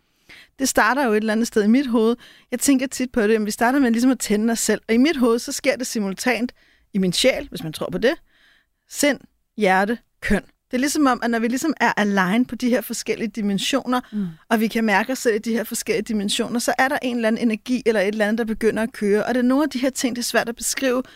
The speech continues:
Speaker 1: men omvendt er det så fundamentalt menneskeligt. Man kan godt mærke, når man står der og er sådan helt, "Ja, så er det jo ikke kun et sted, og det der store ja til livet kommer fra." Så mærkes det i brystkassen, jeg,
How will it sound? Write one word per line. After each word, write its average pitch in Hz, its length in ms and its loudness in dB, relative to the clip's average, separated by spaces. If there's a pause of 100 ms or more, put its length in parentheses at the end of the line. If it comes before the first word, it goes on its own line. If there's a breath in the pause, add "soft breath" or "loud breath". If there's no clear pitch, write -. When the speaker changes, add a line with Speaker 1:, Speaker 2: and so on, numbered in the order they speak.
(280 loud breath)
Speaker 1:
men 240 200 4
omvendt 254 360 2
er 226 60 2
det 247 80 -4
så 269 120 -6
fundamentalt 220 760 -2
menneskeligt. 226 640 2 (320 soft breath)
Man 254 100 2
kan 269 100 -2
godt 302 220 2
mærke, 240 560 2 (520 soft breath)
når 240 100 4
man 226 160 0
står - 280 0
der 233 160 4
og 226 120 2
er 214 80 2
sådan 262 200 0
helt, 262 260 0
"Ja, - 540 -2
så - 140 -2
er - 20 2
det 269 80 2
jo 285 40 2
ikke 302 140 -4
kun 285 260 0 (440 loud breath)
et 294 180 0
sted, - 360 0
og 240 140 0
det 233 80 0
der 233 100 4
store 233 280 2
ja 214 200 0
til 254 180 0
livet 214 240 2
kommer - 260 -2
fra." 208 240 0
Så 285 120 0
mærkes 254 440 4
det 294 100 0
i 240 60 2
brystkassen, 226 680 -2
jeg, 214 160 2